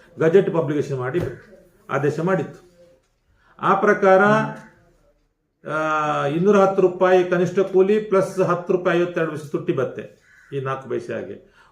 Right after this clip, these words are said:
ಒಟ್ಟು ಇನ್ನೂರ ಇಪ್ಪತ್ತು ರೂಪಾಯಿ ಐವತ್ತೆರಡು ಪೈಸೆ ಸಂಬಳ ಸಿಗಬೇಕಾಗಿತ್ತು ಒಂದು ನಾಲ್ಕು ಎರಡು ಸಾವಿರದ ಹದಿನೆಂಟರಿಂದ. ಇದು ಕಳೆದ ಸರ್ಕಾರ ಮಾಡಿದಂಥದ್ದು. ಆಮೇಲೆ ಚುನಾವಣೆ ಬಂತು, ಸರ್ಕಾರ ಬದಲಾಯಿತು. ಸರ್ಕಾರ ಬದಲಾದ ಮೇಲೆ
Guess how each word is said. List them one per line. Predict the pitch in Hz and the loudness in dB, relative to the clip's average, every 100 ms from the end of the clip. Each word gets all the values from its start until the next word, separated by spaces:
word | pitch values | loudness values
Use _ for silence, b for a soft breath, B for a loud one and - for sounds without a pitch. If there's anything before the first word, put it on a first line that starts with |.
| b | b
ಒಟ್ಟು | 170 - 202 | -6 0 0
ಇನ್ನೂರ | 156 170 190 | 2 0 2
ಇಪ್ಪತ್ತು | 175 175 160 - | 2 0 -6 -6
ರೂಪಾಯಿ | 139 170 139 | -6 -2 0
ಐವತ್ತೆರಡು | 143 - 135 123 | -2 -4 -6 -6
ಪೈಸೆ | 117 113 - 165 - | -8 -10 -8 -10 -10
ಸಂಬಳ | 110 110 107 147 | -12 -10 -8 -8
ಸಿಗಬೇಕಾಗಿತ್ತು | - 107 104 101 92 98 95 - 147 | -8 -8 -6 -6 -6 -10 -10 -10 -10
ಒಂದು | 139 107 123 123 123 | -6 -6 -4 -2 -2
ನಾಲ್ಕು | 107 104 - 135 | -4 -8 -6 -6
ಎರಡು | 107 101 95 | -6 -8 -12
ಸಾವಿರದ | 104 - | -14 -14
ಹದಿನೆಂಟರಿಂದ. | 104 92 101 127 151 147 104 - _ _ - - _ _ _ _ _ 160 | -14 -12 -10 -4 -2 -2 -6 -12 _ _ -18 -18 _ _ _ _ _ -2
ಇದು | 170 | 0
ಕಳೆದ | 165 156 | 0 0
ಸರ್ಕಾರ | 147 135 - 123 151 | -2 -4 -4 -6 -6
ಮಾಡಿದಂಥದ್ದು. | 117 110 107 104 90 - - _ _ _ _ _ | -4 -4 -6 -8 -12 -12 -20 _ _ _ _ _
ಆಮೇಲೆ | - 180 180 175 | -4 0 2 0
ಚುನಾವಣೆ | 165 180 180 | 0 0 2
ಬಂತು, | 170 165 180 | 0 0 0
ಸರ್ಕಾರ | 156 151 160 | 0 -2 -2
ಬದಲಾಯಿತು. | 151 139 151 143 123 139 - - - - _ _ _ - - - | -2 -2 0 0 -2 -6 -8 -18 -20 -20 _ _ _ -20 -20 -10
ಸರ್ಕಾರ | 135 151 196 196 202 | -8 -4 0 2 2
ಬದಲಾದ | 147 165 190 196 180 | 2 2 4 4 2
ಮೇಲೆ | 160 113 104 - | 0 -4 -8 -12